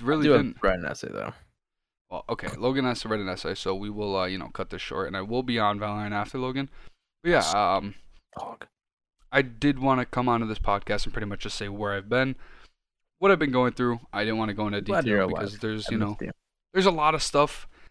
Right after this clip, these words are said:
Speaker 2: Logan, when you asked if there's more, there is, but I can't really talk about it, so, like,
Speaker 1: I got you, bro.
Speaker 2: I'm at a
Speaker 1: We'll talk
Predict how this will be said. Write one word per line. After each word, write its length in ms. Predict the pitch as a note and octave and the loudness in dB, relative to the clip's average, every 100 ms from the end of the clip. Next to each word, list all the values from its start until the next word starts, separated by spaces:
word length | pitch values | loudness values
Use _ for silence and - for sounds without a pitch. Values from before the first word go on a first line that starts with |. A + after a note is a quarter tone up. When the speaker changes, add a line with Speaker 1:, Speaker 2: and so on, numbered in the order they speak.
| _ _ D#3 | _ _ -2
Speaker 2:
Logan, 220 | D3 C#3+ | 0 2
when 100 | D3 | 2
you 140 | D3+ | 4
asked 260 | D3+ D#3 - | 6 4 0
if 120 | C#3 | 2
there's 200 | C#3+ B2 | 2 4
more, 380 | B2+ B2+ B2+ A#2+ - - - | 2 2 2 0 -10 -10 -6
there 200 | A#2+ A#2 | -2 2
is, 160 | B2+ | 0
but 160 | A#2 A2 | 0 -2
I 40 | |
can't 220 | G#2+ A#2 | -2 -6
really 140 | G#2 G2 | -8 -8
talk 320 | - A2+ - | -2 -2 -2
about 260 | A2 A2+ A2+ | -8 -6 -6
it, 160 | - | -6
so, 220 | - - | -6 -6
like, 320 | G#2 G#2 - - | -6 -6 -10 -8
Speaker 1:
I 60 | |
got 320 | D#2 F#2 - - | -6 -6 -8 -10
you, 80 | |
bro. 140 | B1 A1+ | -8 -4
Speaker 2:
I'm 120 | C#3+ | 2
at 120 | C3+ | 2
a 20 | |
Speaker 1:
We'll 40 | |
talk 20 | B2 | 2